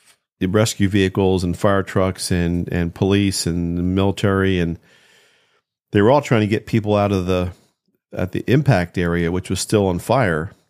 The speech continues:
And we, we had no protective gear at all, no masks, no, <laughs> no, no nothing, uh, except our shirts. And we used our shirts as best we could to, uh, to get through some of the smoke,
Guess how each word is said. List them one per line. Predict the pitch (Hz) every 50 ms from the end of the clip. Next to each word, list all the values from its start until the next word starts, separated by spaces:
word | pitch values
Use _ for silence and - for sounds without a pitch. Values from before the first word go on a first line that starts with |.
| _ _ _ _ _ -
And | 104 98 95 92 92 92 90 90 - - _ _ _ _ _ _ -
we, | 101 110 117 120 120 117 113 110 - - - - _ _ _ _ _ _ -
we | - 117 117
had | 127 117 113 110
no | 107 113 113 113 113
protective | 110 - 107 - - 113 110 - - 98 90 98
gear | - 101 95 95 92 90
at | 87
all, | 92 95 90 80 76 78 92 - -
no | 98 98 98 98 98 95 92 92 92 - _ _ _ _ _ _ _ _ -
masks, | 98 98 101 101 101 101 - - - - - -
no, | 104 95 95 95 95 92 90 90 90 87 95 101 - 85 - - -
<laughs> | 117 95 -
no, | 123 104 - - _ _ _ _ _ -
no | - 104
nothing, | 104 104 123 135 - 98 90 87 90 - _ - - _ _ _ -
uh, | 95 92 92 92 92
except | 92 - - 110 -
our | 92 87
shirts. | - - 120 110 98 - - - - - _ _ _ _ _ _ _ _ _
And | - 98 98 98 98 101 101
we | 107
used | 104 107 113 120 117 -
our | 113 104
shirts | - - 123 117 110 - 110
as | 98
best | - 107 101 101 - -
we | 101 92
could | - - 110 101 98 98
to, | - 101 95 95 95 92
uh, | 92 90
to | - - 110
get | - 104 95 -
through | - - 98
some | - - 104 95 95
of | 90
the | 90
smoke, | - - 127 123 120 120 117 - -